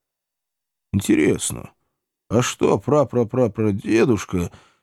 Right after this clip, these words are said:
имел в виду, говоря, что он про меня уже знает? Хм, неужто слава о подвигах партизанских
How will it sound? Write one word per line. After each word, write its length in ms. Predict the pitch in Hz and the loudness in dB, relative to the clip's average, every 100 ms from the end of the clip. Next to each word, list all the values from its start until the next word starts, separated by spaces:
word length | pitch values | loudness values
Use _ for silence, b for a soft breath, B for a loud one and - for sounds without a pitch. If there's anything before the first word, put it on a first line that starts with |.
| b - | b 0
имел 400 | 98 147 165 127 | 2 4 4 4
в 60 | |
виду, 460 | 117 120 120 190 175 | 4 2 2 4 4
говоря, 420 | 131 135 147 143 | 4 4 2 2
что 340 | - - 101 | -2 -8 -2
он 280 | 135 160 127 | 2 4 2
про 320 | - 104 113 | -2 -2 2
меня 540 | 107 107 95 113 139 131 | 2 2 2 2 2 2
уже 420 | 113 98 104 117 | 2 0 2 0
знает? 960 | 90 95 113 113 87 50 - - - _ _ _ _ _ _ _ _ _ _ _ | 0 2 2 2 -2 -6 -10 -14 -20 _ _ _ _ _ _ _ _ _ _ _
Хм, 1080 | 180 147 113 101 127 139 110 104 120 110 87 - _ _ _ - | 2 4 4 2 0 0 -2 2 2 2 0 -8 _ _ _ 2
неужто 480 | 113 131 143 - | 4 4 2 -2
слава 520 | - 156 160 139 120 131 | 0 4 4 4 2 0
о 40 | |
подвигах 560 | 143 135 98 95 92 - | 2 0 0 -4 -6 -6
партизанских 880 | 101 98 95 113 147 127 113 - | -6 -2 0 2 2 0 -2 -2